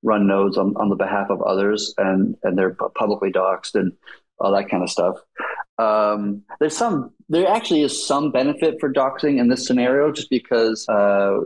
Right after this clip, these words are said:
if I know that this guy named Jacob is running nodes for people, I can actually look on chain to figure out how many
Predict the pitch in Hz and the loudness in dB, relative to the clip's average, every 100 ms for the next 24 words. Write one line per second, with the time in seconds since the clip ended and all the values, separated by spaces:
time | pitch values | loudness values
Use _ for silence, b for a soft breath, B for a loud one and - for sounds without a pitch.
0 | - 117 113 117 120 127 123 113 107 104 | -6 -2 0 2 2 2 2 0 -2 -6
1 | - 107 104 104 98 95 110 104 104 - | -2 0 0 0 -2 0 0 2 -2 -2
2 | - _ _ - 101 104 104 104 101 104 | -10 _ _ -2 0 0 0 2 2 2
3 | 104 - 104 98 95 95 - B B B | -2 -2 0 2 2 0 -2 B B B
4 | 104 - 107 104 101 123 117 107 101 98 | -4 0 -2 0 -2 0 0 0 -4 -2
5 | 123 107 101 - 101 98 101 101 - 113 | 0 0 0 -2 0 2 2 0 -2 0
6 | 107 101 98 | 2 2 0